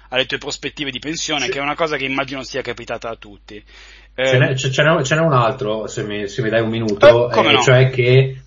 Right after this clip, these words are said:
Speaker 3: ehm, sta iniziando a essermi abbastanza stretto il lavorare per altri e, ehm, e quindi sto cercando in qualche modo di costruirmi un po' una volta una via di fuga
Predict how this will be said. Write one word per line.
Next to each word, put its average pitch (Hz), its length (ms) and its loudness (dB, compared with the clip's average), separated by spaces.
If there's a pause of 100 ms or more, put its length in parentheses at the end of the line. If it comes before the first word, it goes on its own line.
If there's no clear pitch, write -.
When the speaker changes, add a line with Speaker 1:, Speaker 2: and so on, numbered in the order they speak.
(600)
Speaker 3:
ehm, 107 880 4
sta 127 180 0
iniziando 135 640 4
a 120 100 4
essermi 123 320 -2
abbastanza 117 460 -2
stretto 123 360 0
il 120 60 4
lavorare 107 420 2
per 107 140 0
altri 104 680 -2
e, 101 1040 4
ehm, 95 400 -6
e 104 180 -2
quindi 131 300 8
sto 120 160 2
cercando 117 720 0
in 98 100 -2
qualche 110 340 -2
modo 120 560 4
di 113 520 -2
costruirmi 113 540 -2
un 95 60 -2
po' 107 100 -2
una 110 100 2
volta 117 320 4
una 107 160 2
via 117 160 4
di 110 100 -2
fuga 120 600 4